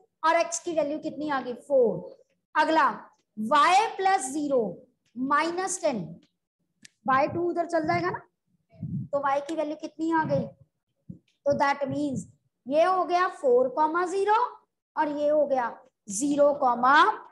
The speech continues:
minus ten। ओके बेटा, अच्छा अगर आपने मान लो ये minus लिया, यानी आपका माइनस, ये माइनस, ये कट गया, y की value ten,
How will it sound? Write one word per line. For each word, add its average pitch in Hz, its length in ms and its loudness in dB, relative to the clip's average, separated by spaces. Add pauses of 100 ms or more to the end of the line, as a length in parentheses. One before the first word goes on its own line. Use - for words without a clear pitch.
minus 233 420 -6 (120)
ten। 180 160 -10 (760)
ओके 262 220 2
बेटा, 359 220 0 (2500)
अच्छा 359 260 4 (500)
अगर 415 180 6
आपने 392 340 4
मान 381 220 4
लो 415 420 4
ये 370 100 2
minus 370 480 2
लिया, 277 320 0 (800)
यानी 349 320 2
आपका 370 300 4
माइनस, 392 640 0 (540)
ये 311 140 4
माइनस, 381 520 4 (600)
ये 339 200 4
कट 359 160 2
गया, 427 240 2 (600)
y 320 320 4
की 403 100 2
value 403 260 4
ten, 415 320 2